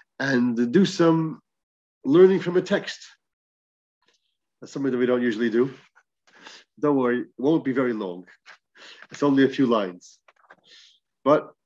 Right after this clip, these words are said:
it's very important lines, very fundamental lines.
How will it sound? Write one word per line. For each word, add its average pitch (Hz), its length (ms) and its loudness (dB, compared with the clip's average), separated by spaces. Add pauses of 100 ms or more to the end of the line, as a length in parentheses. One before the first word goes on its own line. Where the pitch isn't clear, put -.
(180)
it's 101 160 -18
very 127 180 0
important 117 460 -4
lines, 107 300 -2
very 117 180 2
fundamental 113 560 -4
lines. 104 400 -6